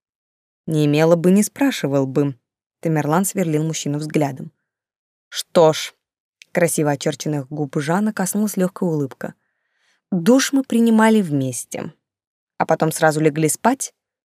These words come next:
и вы не выходили после этого из номера?» «Нет, зачем бы мне выходить?»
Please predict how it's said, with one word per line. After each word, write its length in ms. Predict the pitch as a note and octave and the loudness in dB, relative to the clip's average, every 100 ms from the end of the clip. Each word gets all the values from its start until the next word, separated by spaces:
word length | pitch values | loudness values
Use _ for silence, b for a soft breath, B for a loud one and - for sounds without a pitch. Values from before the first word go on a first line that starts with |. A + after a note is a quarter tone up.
| _ - | _ -4
и 100 | F3 | -4
вы 220 | C3 D3+ | 0 0
не 200 | D3+ D#3 | 2 2
выходили 440 | E3+ F#3 F3 D3 D3 | 2 2 0 0 -2
после 300 | D#3+ - D3+ | -4 -2 0
этого 160 | D3 | 2
из 100 | D#3+ | 2
номера?» 400 | F#3+ A3+ D#3+ F3 _ _ _ _ _ - | 2 0 -2 -8 _ _ _ _ _ 2
«Нет, 460 | F3 D#3+ - _ _ _ | 4 4 2 _ _ _
зачем 380 | F#3+ A3 D#3 C#3 | 2 2 2 -2
бы 100 | C#3 | -2
мне 180 | C#3 C#3+ | -2 -4
выходить?» 480 | C#3 D#3 C3+ - | 0 0 0 -14